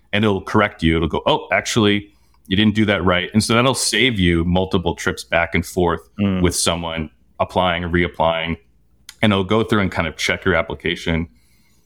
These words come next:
Speaker 1: Um, I also think standardized designs is a really cool thing that I think could save a ton of time and, and money. And I think, I don't know if you guys are aware of this, but Sean Fraser,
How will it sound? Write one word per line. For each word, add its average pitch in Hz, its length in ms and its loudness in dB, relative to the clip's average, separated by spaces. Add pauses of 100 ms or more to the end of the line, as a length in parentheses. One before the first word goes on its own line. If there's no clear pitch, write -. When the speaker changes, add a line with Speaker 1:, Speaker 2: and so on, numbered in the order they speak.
(260)
Speaker 1:
Um, 78 500 -4
I 92 80 0
also 117 240 2
think 90 140 0
standardized 87 640 -2
designs 80 720 -4
is 87 120 -4
a 85 60 -2
really 87 360 -2
cool 87 340 0
thing 82 460 -2 (320)
that 78 100 0
I 82 40 -2
think 90 220 -4
could - 140 -4
save 78 420 -4
a - 100 -16
ton 90 520 0 (260)
of - 140 -20
time 80 560 -4 (100)
and, - 220 -16
and 67 120 -14
money. 80 540 -2 (760)
And 76 380 -4
I 85 120 0
think, 98 260 -2
I 82 100 -4
don't 98 120 -2
know 95 80 -2
if 87 120 -4
you 95 60 0
guys 82 420 0
are 87 80 0
aware 90 220 2
of 92 80 2
this, - 160 -2
but - 160 -6
Sean 87 280 -2
Fraser, 85 600 0